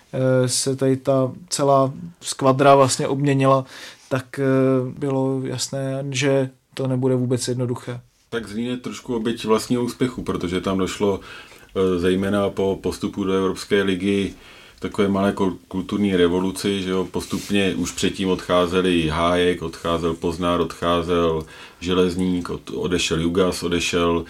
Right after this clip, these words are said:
Speaker 2: Pazdera třeba, čili ono se to nezdá, ale to je třeba pět hráčů, kteří tvořili takové jádro toho týmu,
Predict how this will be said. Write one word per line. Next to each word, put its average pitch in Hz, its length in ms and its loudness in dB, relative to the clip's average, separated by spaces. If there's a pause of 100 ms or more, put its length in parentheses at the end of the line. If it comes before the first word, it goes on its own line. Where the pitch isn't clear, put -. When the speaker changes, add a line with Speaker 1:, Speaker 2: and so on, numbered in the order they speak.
(200)
Speaker 2:
Pazdera 92 560 0
třeba, 90 420 0
čili 95 480 0
ono 90 140 0
se - 120 -6
to 101 120 0
nezdá, 98 360 2
ale 98 140 6
to 98 140 0
je 95 160 2
třeba 98 260 0
pět 95 160 0
hráčů, 92 460 2
kteří 95 480 -2
tvořili 92 420 0
takové 98 300 0
jádro 95 400 4
toho 101 200 2
týmu, 98 480 -2